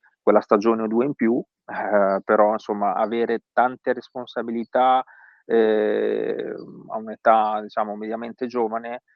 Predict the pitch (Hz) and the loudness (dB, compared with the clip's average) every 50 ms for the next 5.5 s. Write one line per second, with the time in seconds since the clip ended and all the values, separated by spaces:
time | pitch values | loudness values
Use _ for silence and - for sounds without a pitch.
0 | _ _ _ _ - - - 101 - - 107 - 101 101 104 104 - - 113 107 | _ _ _ _ -14 -14 -14 -14 -16 -14 -8 -6 -6 -4 -6 -6 -6 -6 -4 -4
1 | 101 98 - 101 - 104 101 101 101 - - 98 101 98 - 98 101 101 98 - | -4 -4 -6 -4 -2 -2 -2 -2 -4 -8 -8 -8 -8 -8 -8 -8 -8 -8 -10 -10
2 | - 104 101 - 104 104 104 104 95 - - - 98 98 95 - - - _ _ | -16 -14 -12 -10 -8 -8 -8 -8 -8 -10 -4 -2 -2 -2 -2 -4 -10 -16 _ _
3 | _ - 104 98 92 98 101 101 104 104 104 101 - - 92 92 110 127 127 107 | _ -14 -10 -8 -8 -8 -8 -8 -8 -8 -8 0 2 2 4 4 4 4 4 2
4 | 101 95 101 - - - 107 101 101 98 98 107 113 110 - - 95 95 98 95 | 2 -2 -4 -6 -4 -4 -4 -2 -2 -2 -2 -2 -4 -4 0 0 0 2 0 -4
5 | 95 - 101 95 98 104 104 101 104 | -6 -8 -10 -12 -10 -8 -8 -8 -10